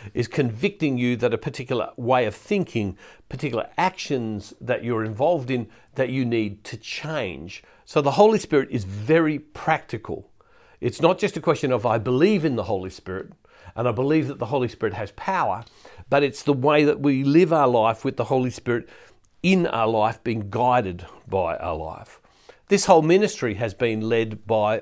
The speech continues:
the Holy Spirit, by God's grace. Doesn't mean you don't make mistakes at times, doesn't mean you don't mishear at times,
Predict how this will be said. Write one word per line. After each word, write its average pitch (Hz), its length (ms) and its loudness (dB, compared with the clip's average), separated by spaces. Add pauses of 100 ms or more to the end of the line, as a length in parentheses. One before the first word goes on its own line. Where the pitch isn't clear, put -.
the 117 160 0
Holy 101 300 -2
Spirit, - 540 -2 (420)
by 104 140 4
God's 98 260 0
grace. - 500 -8 (120)
Doesn't 117 240 2
mean 120 140 2
you 120 100 2
don't 123 200 2
make 127 200 -2
mistakes 143 500 -2
at - 100 -10
times, 160 420 -2
doesn't 107 300 -2
mean 131 160 -2
you 135 120 -2
don't 127 280 0
mishear 147 600 -2
at - 120 -6
times, 82 480 -12